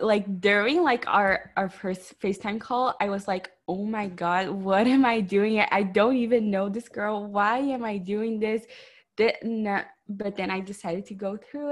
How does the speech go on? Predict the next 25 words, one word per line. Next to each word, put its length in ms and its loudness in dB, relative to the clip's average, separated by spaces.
it, 100 -6
and 140 -6
it 80 -6
was, 240 -8
like, 320 -8
the 80 -6
best 340 -6
decision 540 -10
ever. 380 -8
Yeah, 300 -2
I 100 2
just 220 -2
remember, 420 0
like, 380 -2
one, 640 0
one 260 -6
time, 480 -10
I 80 -8
don't 220 -8
even 320 -8
<laughs> 160 -20
remember 720 0
when 540 -6
or 200 -4
why 580 -4